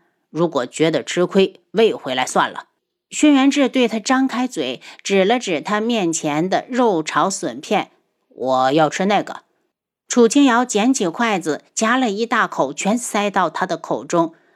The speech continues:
他抓住他的筷子的手，慢慢地就着他的手全部吃了下去，还意犹未尽地舔舔唇。“娘子喂的东西果真美味。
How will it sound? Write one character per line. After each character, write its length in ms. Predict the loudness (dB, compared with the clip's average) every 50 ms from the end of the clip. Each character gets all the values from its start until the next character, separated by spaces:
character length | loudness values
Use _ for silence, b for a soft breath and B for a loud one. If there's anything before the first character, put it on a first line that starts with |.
| b b
他 140 | -6 -6
抓 420 | -6 -6 _ -2 -2 0 0 0 -2
住 240 | 0 0 0 0 0
他 160 | -2 -6 -2
的 160 | -2 -2 -2
筷 320 | -2 -4 -2 -2 0 0
子 160 | 0 -2 -2 -2
的 100 | 0 -2
手， 360 | -2 -2 -4 -4 -4 -4 B B B B B
慢 240 | 0 0 0 0 -2
慢 440 | -4 -4 -4 -2 -2 -2 -2 -2
地 120 | -2 -2 -4
就 300 | -4 -2 -2 0 0 0
着 140 | 0 -4 -4
他 180 | -2 -4 -2
的 160 | 0 -2 -2
手 320 | -2 -2 -2 -2 -2 -2 -8
全 400 | -10 -4 -2 -2 -2 -2 -4 -2
部 180 | -2 -2 -2
吃 300 | -2 -4 -6 -6 -4 -2
了 140 | -2 -2 -4
下 240 | -2 -2 -4 -4 -4
去， 280 | -6 -6 -8 -8 -8 B B B B B
还 180 | -8 -4 -4 -4
意 340 | -4 -2 -2 -2 0 0
犹 200 | 0 2 2 2 2
未 260 | 2 4 4 4 4
尽 260 | 2 -2 -2 -2 -2 -2
地 140 | -4 -6
舔 280 | -10 -6 -4 -4 -4 -2
舔 220 | -4 -6 -8 -8
唇。 380 | -8 -4 0 0 0 0 0 b b b b b b _ _ _ _ _
“娘 360 | -2 0 2 2 2 2 0
子 220 | -2 -6 -8 -6
喂 180 | -2 -2 -2 -2 -2
的 120 | -6 -8
东 280 | -2 0 2 2 2 0
西 240 | -2 -8 -10 -12 -16 _ _
果 220 | -10 -10 -10 -8 -2
真 160 | 0 0 2
美 280 | 2 0 -4 -6 -8 -8
味。 240 | -8 -8 -8 -10